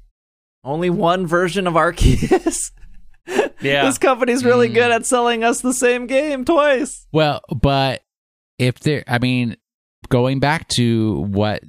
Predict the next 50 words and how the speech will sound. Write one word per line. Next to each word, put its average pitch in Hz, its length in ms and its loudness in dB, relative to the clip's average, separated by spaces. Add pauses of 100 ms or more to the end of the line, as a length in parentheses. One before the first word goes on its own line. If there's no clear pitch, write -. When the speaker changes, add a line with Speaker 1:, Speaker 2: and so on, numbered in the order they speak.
Speaker 3:
you've 104 340 -4
said, 147 380 -2
right? 95 360 -2
No 107 280 0
online 107 460 -4
component. 101 580 -6 (380)
What 107 260 0
would 131 100 0
be 123 140 -2
the 113 80 -2
point 113 260 -4
Speaker 1:
That's 127 160 2
Speaker 3:
of 113 60 -4
Speaker 1:
very 110 180 4
Speaker 3:
having 92 80 -2
Speaker 1:
true. 120 200 2
Speaker 3:
two - 180 -4
Speaker 1:
That's 98 160 0
very 113 200 0
true. - 120 -6
You 131 60 0
Speaker 2:
Yeah. 120 80 0
Speaker 1:
can't, - 80 2
you 123 40 2
Speaker 3:
versions 131 300 -2
Speaker 1:
can't 113 160 -2
trade 110 100 0
Speaker 3:
if 104 60 0
Speaker 1:
with 104 80 -2
Speaker 3:
you 101 60 -2
Speaker 1:
yourself. 107 180 0
Speaker 3:
can't 107 160 0
trade? 151 240 -2
Speaker 2:
If 143 80 -2
you 143 60 -4
Speaker 1:
Yeah. 113 120 0
Speaker 2:
can't 123 140 -6
trade. 117 220 -2
Speaker 1:
You 98 40 -8
can't 123 180 -2
trade. 110 220 0
You 107 60 -4
can't 104 220 -4
battle. 95 260 2
Why 90 140 2
sell 107 200 -4
two? 104 380 -4 (380)
Speaker 2:
Yeah. 101 240 -8 (500)
Speaker 1:
It's 123 160 -14
interesting. 113 640 -8